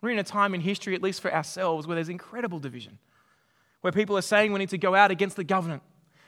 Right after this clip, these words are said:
We need to show that mandates are wrong. We need to kind of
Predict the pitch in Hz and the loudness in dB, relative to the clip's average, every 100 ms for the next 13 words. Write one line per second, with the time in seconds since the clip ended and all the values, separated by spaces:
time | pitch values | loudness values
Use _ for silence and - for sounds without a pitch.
0 | - 202 180 165 214 196 175 214 220 214 | -2 -2 0 0 2 2 4 4 6 4
1 | 202 208 175 196 202 202 196 175 175 180 | 4 -2 -2 0 0 0 0 -2 -2 -4
2 | 156 - - 214 190 | -8 -14 -6 0 0